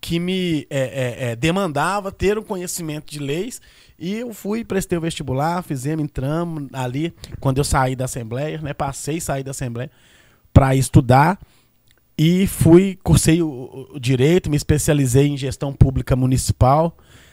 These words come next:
trabalhei em Belo Horizonte nos maiores escritórios de, de consultoria e, e direito público de Minas Gerais, e a gente vem tocando aí nessa, nessa questão da advocacia, mas sempre com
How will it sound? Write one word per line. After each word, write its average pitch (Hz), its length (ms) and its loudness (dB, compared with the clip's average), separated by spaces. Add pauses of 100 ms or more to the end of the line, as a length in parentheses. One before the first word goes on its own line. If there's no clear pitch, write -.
trabalhei 135 380 4
em 147 40 2
Belo 143 180 6
Horizonte 131 600 2 (520)
nos 127 200 4
maiores 131 640 6
escritórios 143 720 0
de, 117 240 -20
de 127 160 -6
consultoria 131 1120 2
e, 120 220 -2
e 131 100 -2
direito 123 420 -2
público 135 460 -2
de 123 140 -4
Minas 123 260 0
Gerais, 143 520 2 (420)
e 156 60 0
a 165 60 2
gente 165 200 -6
vem 175 160 -8
tocando 160 540 -10
aí 143 240 -8
nessa, 143 580 -8 (100)
nessa 123 440 -10
questão 127 400 -4 (420)
da 151 400 2
advocacia, 139 720 -4 (240)
mas 151 480 -8
sempre 196 480 -8
com 175 280 -14